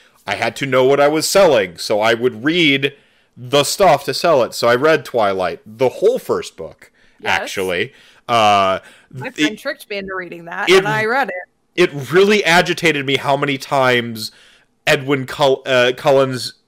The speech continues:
Speaker 1: uh, Edward Cullen's eyes were described as smoldering. Find a different adjective. Here's a thes-, thes-, thesaurus. I will buy you one. Uh, so that bothered me.
Speaker 2: Yep.
Speaker 1: But, uh, that's all I remember from it.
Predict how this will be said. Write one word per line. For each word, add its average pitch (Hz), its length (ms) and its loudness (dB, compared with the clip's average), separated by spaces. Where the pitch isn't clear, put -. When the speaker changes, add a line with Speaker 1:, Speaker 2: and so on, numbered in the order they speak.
Speaker 1:
uh, 120 400 4
Edward 143 300 0
Cullen's 139 500 2
eyes 127 260 4
were 127 80 -4
described 120 460 0
as 110 100 -6
smoldering. 101 580 -6
Find 170 360 2
a 160 40 0
different 139 240 -2
adjective. 127 520 0
Here's 131 180 -2
a 131 80 0
thes-, - 280 -10
thes-, - 340 -4
thesaurus. 196 800 2
I 160 100 2
will 151 120 4
buy 135 280 -2
you 160 180 0
one. 92 340 -8
Uh, 113 140 -2
so 135 140 -2
that 151 100 4
bothered 117 300 2
me. 95 140 -4
Speaker 2:
Yep. 104 120 -6
Speaker 1:
But, 135 300 2
uh, 127 460 4
that's 139 180 0
all 139 140 4
I 127 40 6
remember 110 360 0
from 101 200 -6
it. 98 240 -6